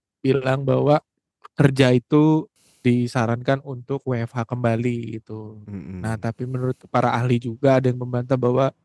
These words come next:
Speaker 1: W F H ini menyebabkan kerugian ekonomi itu bisa sampai dua ratus lima belas triliun gitu.
Speaker 2: Mm-mm.
Speaker 1: Jadi
Speaker 2: Iya.
Speaker 1: serba salah nih, nggak mau ngambil kebijakannya juga.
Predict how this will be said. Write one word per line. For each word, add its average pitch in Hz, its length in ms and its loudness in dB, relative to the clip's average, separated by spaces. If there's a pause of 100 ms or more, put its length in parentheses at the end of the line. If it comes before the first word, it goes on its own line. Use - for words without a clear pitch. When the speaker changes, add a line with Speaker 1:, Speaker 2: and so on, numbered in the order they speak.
(360)
Speaker 1:
W 135 180 2
F 120 160 2
H 127 120 4
ini 147 640 0
menyebabkan 127 580 -4
kerugian 127 400 -2
ekonomi 127 540 -8
itu 123 180 -10
bisa 131 240 -6
sampai 120 300 -2
dua 120 180 -2
ratus 123 220 -10
lima 123 220 -8
belas 123 240 -2 (340)
triliun 120 800 2 (100)
gitu. 101 720 -8
Speaker 2:
Mm-mm. - 320 -20
Speaker 1:
Jadi 117 240 -4
Speaker 2:
Iya. 135 80 -4
Speaker 1:
serba 131 240 0
salah 180 340 4
nih, 156 480 0
nggak 135 240 2
mau 135 300 -2
ngambil 135 320 2
kebijakannya 131 580 0
juga. 135 520 0